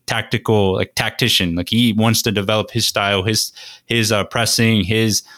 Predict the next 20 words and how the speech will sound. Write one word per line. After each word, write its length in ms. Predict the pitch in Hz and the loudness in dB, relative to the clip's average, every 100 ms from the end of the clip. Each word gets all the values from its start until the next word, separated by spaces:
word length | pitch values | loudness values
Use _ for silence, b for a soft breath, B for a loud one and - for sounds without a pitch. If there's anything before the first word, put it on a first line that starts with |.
| B B | B B
um, 480 | 107 98 92 87 - - _ - | -2 0 0 -2 -6 -16 _ -6
his 240 | 123 123 | -2 -2
way 380 | 110 110 113 113 | 0 0 2 0
of 180 | 104 - | -2 -2
playing 380 | 117 113 113 110 | -2 0 2 0
and 80 | |
everything. 580 | 110 110 - 117 113 101 B B B | 0 -2 0 0 2 0 B B B
And 400 | - 104 104 95 98 | -4 -2 0 0 0
right 180 | 117 139 | 0 2
now 160 | 135 | 2
it's 140 | 123 - | 0 0
good, 420 | 131 143 156 - - 113 | 2 2 2 -2 -6 -6
but 360 | 98 113 110 107 | -2 0 0 -2
I 80 | |
don't 160 | 117 123 | 0 0
think 160 | 131 113 | 0 -2
it's 100 | - | 0
gonna 160 | 117 | 2
be 120 | 104 | 2
sustainable. 720 | 101 - 113 113 110 117 113 | 0 0 0 0 2 0 0